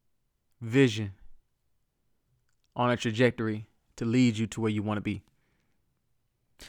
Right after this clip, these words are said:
Number two, you have to know who you are and what you stand for. If you don't stand for racism, if you don't stand for advocating for rapists to get out of jail, if you don't stand for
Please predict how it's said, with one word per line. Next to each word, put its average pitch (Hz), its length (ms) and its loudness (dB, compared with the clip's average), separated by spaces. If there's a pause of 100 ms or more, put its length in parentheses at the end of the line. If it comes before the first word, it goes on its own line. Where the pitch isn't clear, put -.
Number 185 140 8
two, 135 260 6 (2250)
you 220 80 12
have 277 100 12
to 208 80 8
know 165 240 12
who 156 140 8
you 143 220 6
are 127 340 8 (640)
and 123 80 -6
what 127 180 -4
you 123 60 -4
stand 110 360 -6
for. 98 280 -8 (840)
If 113 100 -8
you 180 60 4
don't 202 140 6
stand 156 380 2
for 131 340 -2 (460)
racism, 131 720 0
if 120 80 -8
you 127 60 -4
don't 127 140 -2
stand 131 360 -4
for 120 420 -2 (400)
advocating 127 540 0
for 123 360 0
rapists 127 600 0
to 123 60 -12
get 127 120 4
out 123 140 6
of 117 60 -2
jail, 120 440 0
if 117 100 -6
you 139 60 -2
don't 131 180 0
stand 131 420 -2
for 120 400 0